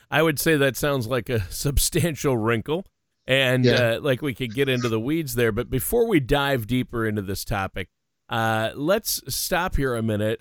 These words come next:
Speaker 1: And I'm sure our listeners are saying, "Wow, I'm gonna need help with this." How can they get a hold of you?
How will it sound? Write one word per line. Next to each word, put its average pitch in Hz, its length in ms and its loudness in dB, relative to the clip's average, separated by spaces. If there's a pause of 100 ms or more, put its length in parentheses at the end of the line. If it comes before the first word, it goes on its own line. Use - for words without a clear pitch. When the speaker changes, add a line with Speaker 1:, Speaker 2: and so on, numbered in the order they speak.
Speaker 1:
And 131 280 -2
I'm 123 220 -2
sure 185 260 -4
our 143 140 2
listeners 131 460 -4
are 113 80 -4
saying, 113 240 -4
"Wow, 107 240 -2
I'm 127 100 -4
gonna 117 160 -2
need 98 220 -6
help 185 320 -2
with 87 260 -8
this." 90 260 -8 (220)
How 170 80 0
can 190 200 -2
they 160 120 0
get 120 140 2
a 110 80 4
hold 139 200 -2
of 78 140 -6
you? 67 80 -20